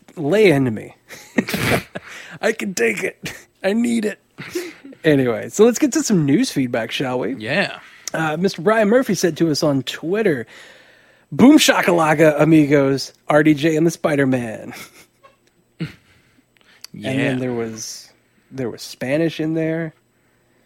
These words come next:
Speaker 2: Yeah. Boom shakalaka. Is that Spanish?
Speaker 1: No, I mean, amigos is, but
Speaker 2: <laughs> I'm just
Speaker 1: Casa Viniendo. Vin-, oh, he's being mean to me. Viniendo.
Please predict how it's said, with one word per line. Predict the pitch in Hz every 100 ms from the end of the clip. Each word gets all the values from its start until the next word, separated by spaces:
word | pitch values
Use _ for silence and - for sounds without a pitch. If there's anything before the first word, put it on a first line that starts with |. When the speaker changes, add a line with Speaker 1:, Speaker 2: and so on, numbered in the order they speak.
| _ _ _ _ _ _
Speaker 2:
Yeah. | 110 107 127 107 - - _ _ _ -
Boom | 123 160
shakalaka. | - 113 110 104 104 -
Is | 107
that | 113 131
Spanish? | - 127 147 165 - - _ _ _ _ _ _ -
Speaker 1:
No, | 120 110 -
I | 127
mean, | 131 -
amigos | 127 135 123 113 104
is, | 107 110 -
but | 127 117 -
Speaker 2:
<laughs> |
I'm | 262 165
just | 165 - - - -
Speaker 1:
Casa | - 160 165
Viniendo. | 147 139 135 147 143 117 113 117 123 -
Vin-, | 135 139 - _ - - - -
oh, | 190 180 - - _ _ _ _ _ _
he's | 123
being | 131 156
mean | 175 180
to | 156
me. | 156 143 - - _ _ _ - - - _ _ _ _ _ _ 127
Viniendo. | 131 123 131 170 135 113 104 117